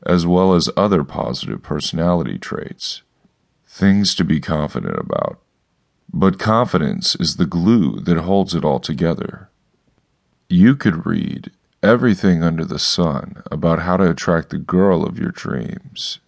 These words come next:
get your dream job, or create a booming social life. But if you don't have the underlying confidence to actually do it,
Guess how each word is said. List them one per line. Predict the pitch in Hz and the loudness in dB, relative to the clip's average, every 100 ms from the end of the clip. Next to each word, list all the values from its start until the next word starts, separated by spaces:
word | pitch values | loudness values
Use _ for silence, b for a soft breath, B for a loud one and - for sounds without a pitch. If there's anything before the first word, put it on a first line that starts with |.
| - | -12
get | - 95 - | 0 0 2
your | 110 | 0
dream | 85 98 110 98 76 | 0 0 2 0 -2
job, | - - - - - _ - | -4 -4 -6 -12 -18 _ 0
or | 90 90 | 2 2
create | - 101 110 | 2 4 4
a | 98 | 2
booming | 76 92 104 107 85 | 4 4 6 6 2
social | - - - - - - - | -2 -4 -4 -6 -10 -10 -10
life. | - - _ - | -12 -16 _ -4
But | 85 90 | 2 4
if | 90 - | 4 6
you | 92 | 6
don't | 82 101 120 67 | 6 4 4 2
have | 98 92 | 0 0
the | 78 - - | -2 -4 0
underlying | 117 110 92 80 78 73 | 0 2 0 0 -2 -4
confidence | - 65 67 - - - - - | -6 -6 -6 -8 -10 -10 -10 -8
to | - 78 | -2 0
actually | 95 92 90 78 80 71 - | 2 0 -2 -2 -2 -4 2
do | 123 160 92 | 4 4 0
it, | - - | -4 -10